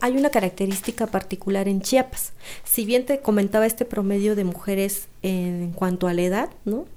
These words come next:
Que es como la edad reproductiva de las mujeres, reproductiva y productiva de las mujeres.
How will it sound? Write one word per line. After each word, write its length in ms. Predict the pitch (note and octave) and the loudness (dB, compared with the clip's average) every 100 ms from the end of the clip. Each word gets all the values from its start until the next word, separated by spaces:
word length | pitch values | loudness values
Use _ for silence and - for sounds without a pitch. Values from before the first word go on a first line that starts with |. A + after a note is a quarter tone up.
| - | -12
Que 120 | G3 | -6
es 160 | F#3 - | -6 -6
como 260 | - F3 F3 | -6 -6 -2
la 120 | E3+ | 0
edad 200 | F3 F3 | 0 0
reproductiva 600 | F3+ F3 E3 E3 - F3 | 0 0 0 0 0 2
de 100 | F3+ | 0
las 140 | F3+ F#3+ | 0 -2
mujeres, 540 | G3+ C4+ C#4 C#4 C#4 - - - | 2 4 6 6 2 -2 -6 -2
reproductiva 920 | G#3 A3+ A#3 A3 G#3 - - D4+ F#4+ F#4+ | 0 4 6 6 4 0 0 4 4 4
y 100 | G3+ | 0
productiva 600 | F3+ F#3 F#3 - C4 A#3+ | 0 0 -2 -2 0 2
de 80 | G#3 | 0
las 160 | G3+ G#3+ | -2 -4
mujeres. 400 | A3+ D4+ B3+ | -2 -2 -2